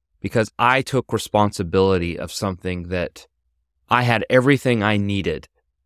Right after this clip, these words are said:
to do it. I just had not done it yet. And I did it that day.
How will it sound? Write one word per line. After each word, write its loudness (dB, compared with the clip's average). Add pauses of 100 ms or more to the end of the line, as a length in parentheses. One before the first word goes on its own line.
(380)
to -2
do 4
it. 4 (280)
I 0
just -2
had 2
not 2
done 2
it -8
yet. -12 (600)
And -6
I 0
did 0
it 2
that 0
day. 4